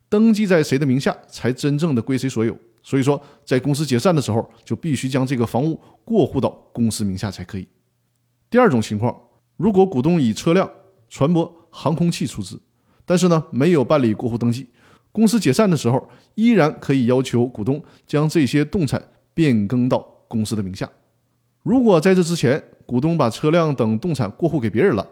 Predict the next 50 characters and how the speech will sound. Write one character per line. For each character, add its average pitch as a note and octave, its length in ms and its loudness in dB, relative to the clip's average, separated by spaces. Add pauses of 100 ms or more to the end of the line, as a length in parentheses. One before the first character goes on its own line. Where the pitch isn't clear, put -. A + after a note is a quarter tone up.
(280)
而 A#2 120 0
且 G3 140 2
呢 E3 140 2 (220)
取 - 280 -6
得 D3+ 120 2
登 F3+ 220 0
记 G3+ 140 2
的 C3+ 100 4
人 A#2 220 0
属 G#2 200 -6
于 A#2 200 -2
善 D#3 220 -2
意 D3+ 40 0
取 A#2 180 -4
得， G#2+ 180 0 (100)
也 G#2 120 -8
就 A2+ 80 -6
是 B2 80 -4
说 C3+ 220 0
要 D#3 160 0
不 A#2 60 -4
回 D#3+ 80 0
来 A#2+ 120 2
了， E3 140 -2 (320)
那 G#3 100 2
么 A3+ 140 4 (180)
公 F3+ 100 0
司 F3 140 -2
就 D#3+ 120 2
没 D3+ 100 2
有 E3 100 4
办 D3 160 0
法 C3 160 2
把 A2 160 -2
这 C3 160 -2
些 B2+ 160 -2
动 C#3+ 160 -4
产 A2+ 300 -4
变 B2 240 0
更 A#2 160 -2
到 A#2 140 0
公 A#2 180 -6
司 A#2+ 80 -8
的 B2+ 60 -2
名 A2 120 0
下 C#3 200 -2
了。 - 100 -12 (540)
但 A3 120 2
是 G3+ 100 4
呢， G3+ 120 4